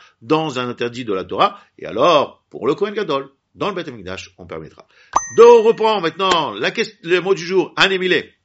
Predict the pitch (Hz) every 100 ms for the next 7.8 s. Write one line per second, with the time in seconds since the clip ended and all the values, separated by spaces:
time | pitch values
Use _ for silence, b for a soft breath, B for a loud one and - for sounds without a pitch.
0 | _ - 160 - 135 113 - _ - 101
1 | 87 87 165 151 95 95 139 - 80 87
2 | 80 85 76 73 151 196 196 B B 151
3 | 175 180 165 160 156 143 170 156 - b
4 | b b 127 156 160 160 175 170 156 165
5 | 175 175 156 104 - _ _ _ - 98
6 | 113 160 202 190 160 165 143 151 123 82
7 | _ - 120 170 165 135 101 -